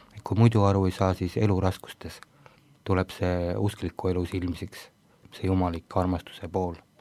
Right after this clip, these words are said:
Siis kui ta kõige rohkem seda vajab, kui ta kõige rohkem on jänune ja näljane selle järgi, igapäevaelus võib-olla ei oskagi seda nii oodata ja tahta või otsida, siis, äh, kriitilistel hetk-, hetkedel tuleb Jumal ja,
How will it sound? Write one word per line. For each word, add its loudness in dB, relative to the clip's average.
Siis -18
kui 0
ta 0
kõige 0
rohkem 0
seda -4
vajab, -2
kui -18
ta -2
kõige -2
rohkem 0
on -4
jänune 4
ja -4
näljane 0
selle -6
järgi, -6
igapäevaelus 2
võib-olla -4
ei 4
oskagi 0
seda 0
nii 2
oodata 0
ja -2
tahta 0
või -2
otsida, -2
siis, -2
äh, 0
kriitilistel -2
hetk-, -10
hetkedel -2
tuleb -4
Jumal -6
ja, -12